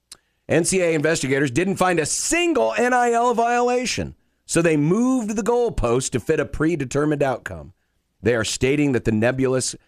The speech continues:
con-, uh, contradictory N I L guidelines written by the N C A A, not the membership.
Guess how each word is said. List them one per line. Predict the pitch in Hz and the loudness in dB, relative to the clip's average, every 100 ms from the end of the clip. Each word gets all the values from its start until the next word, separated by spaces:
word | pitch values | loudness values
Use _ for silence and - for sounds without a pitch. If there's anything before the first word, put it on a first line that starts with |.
| _ _ _ _ _ - | _ _ _ _ _ -4
con-, | 117 - _ _ _ - | -4 -4 _ _ _ -4
uh, | 92 92 - | -4 -4 -6
contradictory | - 127 120 110 143 143 117 107 113 | -2 -2 0 -2 -2 0 0 0 0
N | 127 | 0
I | 131 123 | 2 2
L | 117 | 0
guidelines | 95 120 135 110 90 95 117 - _ | 0 0 0 0 0 0 -2 -8 _
written | - 98 101 | -6 -2 0
by | 104 | 2
the | 101 101 | 2 0
N | 110 | 0
C | - 117 | 0 2
A | 113 101 90 | 2 0 0
A, | 101 | 0
not | 87 95 | -2 -2
the | 101 | 0
membership. | 101 85 82 - 73 | 0 -2 -4 -6 -8